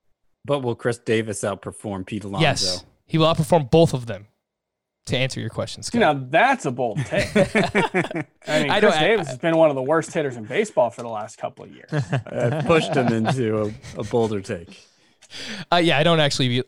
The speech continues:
Speaker 2: believe that with Chris Davis, by the way.
Speaker 1: Ah.
Speaker 2: Uh, but you are further proving your point that, yes, in our mock draft, I should have taken Miguel Sano
Speaker 1: <laughs>
Speaker 2: over Chris Davis, Scott. Uh, Adam, yesterday we were talking a little bit about, um, cover songs. So I did a little bit,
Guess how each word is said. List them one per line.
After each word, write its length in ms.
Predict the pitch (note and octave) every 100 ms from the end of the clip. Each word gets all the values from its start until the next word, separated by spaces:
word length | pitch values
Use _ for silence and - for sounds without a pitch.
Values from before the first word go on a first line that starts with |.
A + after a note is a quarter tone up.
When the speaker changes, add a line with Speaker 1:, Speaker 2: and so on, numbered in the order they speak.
| D3
Speaker 2:
believe 260 | C#3+ C3
that 120 | A2+ G#2+
with 140 | A2
Chris 180 | C3+ -
Davis, 260 | A2 G2
by 140 | - F#2
the 100 | F#2
way. 120 | G2
Speaker 1:
Ah. 240 | F2+ E2+ - -
Speaker 2:
Uh, 160 | C3 C3+
but 140 | D3+
you 140 | E3
are 160 | D#3+ C3+ - - -
further 340 | - E3 C#3+
proving 280 | C3 C#3+ C3
your 100 | A#2+
point 280 | - A#2+ A2+
that, 180 | A#2+ C3+
yes, 440 | D3+ A2+ - - _ _ -
in 140 | F#3
our 120 | F#3
mock 260 | D#3+ D3+ D3+
draft, 260 | D3+ C#3
I 80 | B2+
should 260 | C#3 - D3
have 160 | C#3+
taken 320 | - D#3 C#3+ C#3
Miguel 280 | C#3 D3+ G#3
Sano 380 | B3 C#3+ C3+
Speaker 1:
<laughs> 40 | D#3+
Speaker 2:
over 300 | E3 D#3 D3+
Chris 240 | - D3+
Davis, 300 | - C3 A2 -
Scott. 360 | - A2+ - - - - -
Uh, 260 | C#3+ D3 D#3
Adam, 480 | - A#3 G#3 B2+ A2 _ _ _ _
yesterday 360 | F3+ G3+ A3 F#3+
we 120 | F3+
were 80 | E3+
talking 320 | F3 F3 F3
a 40 |
little 180 | D3+ D#3
bit 140 | C#3+ C#3+
about, 300 | C3 C3+ B2+
um, 260 | A2+ G#2+ G#2 _ _ _ -
cover 240 | - F#3
songs. 480 | D3+ A2+ G2+ B2 - _ _ _ _ _ -
So 140 | -
I 60 | D3+
did 140 | F3+
a 40 | F3+
little 180 | E3 D#3+
bit, 300 | D3+ C3